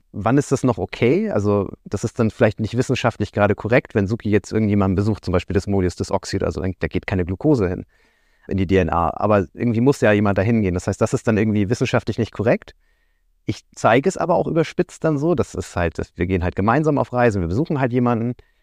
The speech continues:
aber sozusagen dann wieder diesen Bogen zu spannen, dass man halt wieder das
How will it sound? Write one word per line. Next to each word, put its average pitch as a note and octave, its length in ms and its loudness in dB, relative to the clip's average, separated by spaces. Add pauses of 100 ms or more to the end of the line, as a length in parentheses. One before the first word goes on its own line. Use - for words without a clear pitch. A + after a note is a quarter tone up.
(280)
aber A2+ 220 2
sozusagen A2+ 420 0
dann B2 160 2
wieder A#2+ 360 2
diesen A2+ 360 -2 (100)
Bogen D3+ 300 2
zu - 140 -4
spannen, A#2 340 0
dass G#2+ 160 -2
man A2 160 0
halt G#2+ 160 0
wieder G#2+ 240 4
das - 240 -4